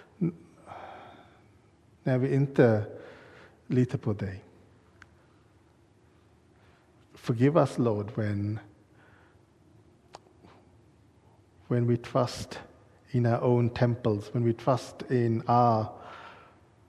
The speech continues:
our strength, our abilities, our m-, bank account,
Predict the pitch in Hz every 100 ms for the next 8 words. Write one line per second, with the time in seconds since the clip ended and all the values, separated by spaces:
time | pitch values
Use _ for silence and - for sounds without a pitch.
0 | _ - - - - - - - _ -
1 | - 123 120 - - 131 120 98 - -
2 | - - - _ _ _ _ _ _ -
3 | - - - - - - _ _ _ _
4 | _ _ _ _ - 123 123 127 127 123
5 | 120 104 - 131 117 110 110 110 113 117
6 | 123 139 - 185 165 - - - 139 135
7 | 123 123 117 104